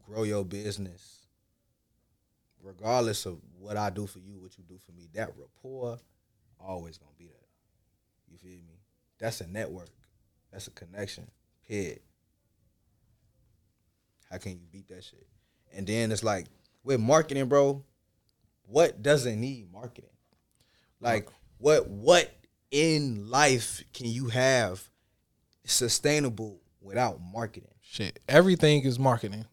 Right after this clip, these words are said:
Speaker 1: Every
Speaker 2: When you
Speaker 1: fuck-
Speaker 2: think about it, everything.
Speaker 1: Every fuck, every little thing, every single fucking thing, every single. <coughs> So,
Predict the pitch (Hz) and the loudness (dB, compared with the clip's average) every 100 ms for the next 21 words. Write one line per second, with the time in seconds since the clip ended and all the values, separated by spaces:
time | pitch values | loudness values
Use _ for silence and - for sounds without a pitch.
0 | - 120 147 151 156 151 165 175 143 143 | -6 0 4 6 6 4 4 4 6 6
1 | 151 156 - _ _ _ _ _ 160 185 | 6 0 -10 _ _ _ _ _ 4 4
2 | 160 113 82 151 151 - - - 147 - | 2 -4 -6 -6 -8 -10 -8 -2 -2 -2
3 | 131 180 151 160 175 135 117 151 147 131 | 2 4 4 2 0 0 -2 0 -2 -4
4 | - _ - 147 147 131 - 135 156 139 | -10 _ -2 0 0 -4 -4 2 4 4
5 | 147 151 - 143 143 143 127 113 - 127 | 0 -2 -2 -2 -2 -2 -6 -8 -12 -10
6 | 127 - 110 _ 131 110 - - _ _ | -10 -10 -18 _ -6 -6 -8 -18 _ _
7 | _ _ _ 139 170 143 - 139 - - | _ _ _ 2 2 2 -2 -6 -6 0
8 | - - - - - 127 110 _ _ _ | 2 2 2 -2 -8 -14 -14 _ _ _
9 | _ _ _ _ _ _ _ _ _ _ | _ _ _ _ _ _ _ _ _ _
10 | _ 113 107 95 | _ -6 -4 -4